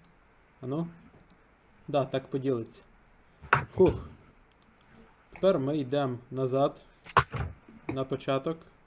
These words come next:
Посилання те ж саме, зараз його ще раз скопіюємо.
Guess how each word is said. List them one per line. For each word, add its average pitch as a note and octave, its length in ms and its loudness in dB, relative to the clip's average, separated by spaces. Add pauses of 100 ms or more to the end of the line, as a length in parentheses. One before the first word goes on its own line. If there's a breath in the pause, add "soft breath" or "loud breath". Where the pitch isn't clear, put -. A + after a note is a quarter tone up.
(520)
Посилання C#3 600 -2
те C3 100 -2
ж B2+ 120 -6
саме, C#3 320 -4
зараз A#2+ 300 -8
його A#2+ 100 -4
ще - 160 -10
раз A#2+ 160 -8
скопіюємо. C3 540 -6